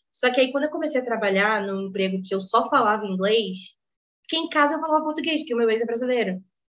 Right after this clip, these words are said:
Então, tipo, quando eu comecei a trabalhar num lugar que todo mundo só falava inglês, aí eu senti que eu tava, que, tipo, que eu, eu, que eu passei de leve. Mas quando você fica, eu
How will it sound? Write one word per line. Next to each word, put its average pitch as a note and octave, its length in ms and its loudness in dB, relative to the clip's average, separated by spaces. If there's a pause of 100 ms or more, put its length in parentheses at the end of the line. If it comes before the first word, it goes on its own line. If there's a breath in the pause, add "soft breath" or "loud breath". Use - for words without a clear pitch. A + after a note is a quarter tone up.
(120)
Então, G#3 260 0
tipo, A3+ 320 -2
quando A#3+ 180 0
eu C4+ 60 0
comecei C4 260 0
a B3 40 -4
trabalhar A#3 580 4
num D4 140 0
lugar G#3 360 -2
que - 140 -18
todo C#4+ 260 0
mundo C4 220 0
só B3 100 -6
falava A3 280 -4
inglês, G#3 340 -2
aí G#3+ 140 2
eu A3+ 100 0
senti A#3+ 320 -6
que A#3 100 -6
eu A3+ 200 -4
tava, A3 260 -6 (320)
que, G#3 100 -2
tipo, G3 200 -12
que F#3+ 100 -4
eu, G3+ 60 0
eu, G#3 260 -2 (140)
que G3 80 -8
eu F#3+ 180 -8
passei G#3 300 -4
de G#3+ 100 -2
leve. F3+ 400 0 (260 loud breath)
Mas C4+ 120 0
quando E4+ 160 -2
você F4+ 160 0
fica, E4+ 280 0 (480 soft breath)
eu F4 260 2